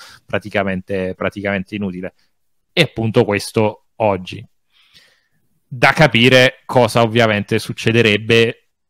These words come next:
il giorno a novembre, quando ci saranno le, le elezioni vere e proprie. Tra l'altro anche qui mi viene in mente la puntata dei Simpson dove Homer si compra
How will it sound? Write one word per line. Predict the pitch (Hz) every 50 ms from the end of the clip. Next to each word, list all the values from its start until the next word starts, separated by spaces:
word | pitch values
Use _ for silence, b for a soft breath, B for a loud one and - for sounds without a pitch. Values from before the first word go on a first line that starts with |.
| _ -
il | 113 107 107
giorno | 107 107 127 120 117 110 107 110 110 107 107 107
a | - 110
novembre, | 113 113 113 113 120 123 113 104 101 98 101 101 92 - -
quando | - 110 107 107 104 101
ci | - - 101
saranno | - 117 110 113 110 104 101 101 101 98
le, | 98 98 98 98 98 98 95 98 98 95 98 95
le | 98 98 98
elezioni | 101 104 104 98 - - - 123 117 110 104 101 98 98 98
vere | 98 101 110 135
e |
proprie. | - - - 90 90 101 98 92
Tra | - 107
l'altro | 98 - - 104
anche | 101 - 123 110 _
qui | _ - 90
mi | 98
viene | 98 98 98 110
in | 107
mente | 95 92 87 87 - -
la | 98 98
puntata | 95 92 95 95 - 95 95 95
dei | 95 107 107
Simpson | 101 - - 87 85 - - 98 95 95 95 95 87
dove | 98 92 92 95 98 98 98
Homer | 92 90 90 90 98 95 90 98 90
si | - - 104
compra | 95 - 90 90 92 87 - 104 95